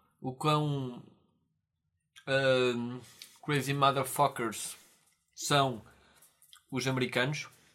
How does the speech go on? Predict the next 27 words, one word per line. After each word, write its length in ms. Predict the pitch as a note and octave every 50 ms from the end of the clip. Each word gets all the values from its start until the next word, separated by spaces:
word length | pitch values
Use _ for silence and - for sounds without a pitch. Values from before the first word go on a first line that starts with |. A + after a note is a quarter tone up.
| _ _ -
Ah, 500 | B2+ C#3 C#3+ C#3 C#3+ C#3 C#3 C#3 C#3 C3+ B2 - - _ _ _ _ _ _ _ _ _ - -
aquilo 220 | - - C#3 C#3
é 40 | C3
mesmo 240 | C3+ B2+ B2 C3 A#2+
outro 200 | G2+ - A2 G#2+
mundo, 280 | A2+ A#2 G#2 F#2 - - _ -
o 80 | - F#2+
que 80 | -
se 60 | -
passa 260 | - A#2 G#2 - - G#2
lá, 160 | G#2 G#2+ G2+
sinceramente. 560 | - - G2+ - G2+ G2+ G2+ G#2 G2+ G2+ - - - - - - -
E 100 | C#3+ D#3
a 60 | E3+
cena 260 | - - G#3+ A3 G#3
fixe 260 | - - C#3+ B2 - C#3+
é 40 |
que 100 | C#3 -
eu, 60 | E3+ E3+
quando 180 | F#3+ F#3+ F#3
fui 160 | - - F3+
ver 180 | D3+ B2+ C3 A#2+
o 80 | A#2 -
Tiger 300 | C3+ C3+ C3 C3 B2+ A#2+
King, 180 | - A2+ A2+ B2
eu, 120 | C3 D3+
eu, 200 | D#3 D#3 C#3